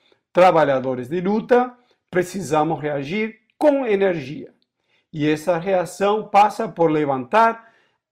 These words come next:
as bandeiras de luta que a esquerda oficial, que atua a serviço do governo Bolsonaro, na prática, jogou no lixo já há mui-, muito tempo.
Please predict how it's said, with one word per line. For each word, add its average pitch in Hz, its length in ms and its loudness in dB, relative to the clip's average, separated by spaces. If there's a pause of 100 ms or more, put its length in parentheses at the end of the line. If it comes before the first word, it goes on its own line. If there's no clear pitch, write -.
as 180 500 -2
bandeiras 151 760 2
de 160 80 -2
luta 240 500 -2 (240)
que 160 140 -4
a 143 100 2
esquerda 143 880 -2
oficial, 208 1000 0 (240)
que 160 120 -4
atua 143 420 0
a 135 40 -4
serviço 151 460 -6
do 143 120 -8
governo 123 420 -4
Bolsonaro, 185 840 0
na 185 200 -12
prática, 202 760 -4 (440)
jogou 175 380 0
no 190 140 0
lixo 160 560 -6 (300)
já 135 340 -2
há 131 60 2
mui-, 131 300 -8 (140)
muito 160 300 -10
tempo. 233 400 -2